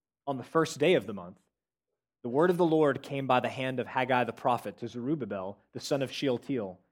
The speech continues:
governor of Judah, and to Joshua, the son of Jehozadak, the high priest. Thus says the Lord of hosts, 'These people say the time has not yet come to rebuild the house of the Lord.'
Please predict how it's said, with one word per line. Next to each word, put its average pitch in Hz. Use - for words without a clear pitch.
governor 143
of 113
Judah, 107
and 143
to 139
Joshua, 131
the 104
son 131
of 127
Jehozadak, 120
the 113
high 117
priest. -
Thus 160
says 165
the 151
Lord 143
of 120
hosts, -
'These 196
people 185
say 147
the 127
time 143
has 127
not 139
yet 139
come 123
to 117
rebuild 127
the 120
house 107
of 117
the 123
Lord.' 135